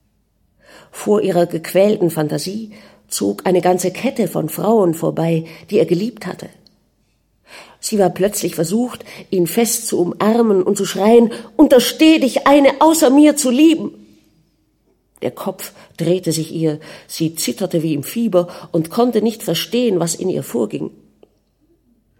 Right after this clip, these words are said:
Der Fürst indessen erkannte, was passiert war, gab ihre schmalen Hände frei und trat zur Seite. Anna blieb ein paar Sekunden mit gesenktem Kopf sitzen,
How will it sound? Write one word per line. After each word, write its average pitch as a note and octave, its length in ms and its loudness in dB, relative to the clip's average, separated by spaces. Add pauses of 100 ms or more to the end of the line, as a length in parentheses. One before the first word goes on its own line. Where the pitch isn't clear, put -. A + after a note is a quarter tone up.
(920)
Der G#3+ 100 0
Fürst C4 500 0
indessen A#3 600 -6
erkannte, - 640 -8 (240)
was - 240 -6
passiert D3 600 -6
war, C#3 220 -10 (720)
gab D#3+ 400 -2
ihre D#3+ 160 -6
schmalen D#3+ 560 0
Hände D#3 400 0
frei F3 460 -6 (400)
und F3+ 160 -6
trat D#3 300 -6
zur E3 140 -8
Seite. C3+ 400 -10 (2000)
Anna F3+ 340 -4 (520)
blieb F#3+ 240 -6
ein D#3+ 120 -4
paar D#3+ 200 -2
Sekunden F3+ 460 -4
mit E3 140 -2
gesenktem F3+ 520 0
Kopf F3 300 -4
sitzen, G#3+ 500 -6